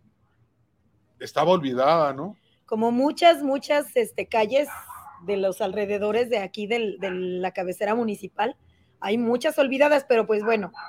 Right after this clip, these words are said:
Speaker 2: tenemos fe en que así poquito a poquito se vaya avanzando, ¿no?
Speaker 1: Es una obra, mm, como lo decíamos en, en la administración de Juan Antonio, un pedacito de calle,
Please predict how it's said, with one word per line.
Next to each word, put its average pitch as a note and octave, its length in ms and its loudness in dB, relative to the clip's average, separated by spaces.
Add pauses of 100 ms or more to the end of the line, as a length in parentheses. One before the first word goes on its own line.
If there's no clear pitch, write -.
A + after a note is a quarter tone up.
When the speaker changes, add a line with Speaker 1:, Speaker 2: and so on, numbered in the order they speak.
(440)
Speaker 2:
tenemos C4 360 2
fe C#4+ 180 2
en D4 100 0
que A#3+ 200 4
así G#3 220 -2
poquito A#3 380 -6
a A3+ 60 -6
poquito G#3+ 400 -8
se A3+ 120 -6
vaya F#3 220 -4
avanzando, G#3 560 -4
¿no? A#3+ 160 -2 (160)
Speaker 1:
Es F3 200 0
una A3 200 4
obra, G#3+ 640 6
mm, C3+ 960 -6 (520)
como D#3 260 2
lo D#3 140 8
decíamos F#3 640 4
en, D3+ 180 0
en C#3+ 100 -6
la C#3+ 60 2
administración D3 540 -2
de F#3+ 60 0
Juan E3+ 220 -2
Antonio, E3+ 580 -2 (480)
un F#3+ 180 0
pedacito F3+ 560 4
de D#3+ 140 2
calle, E3+ 440 2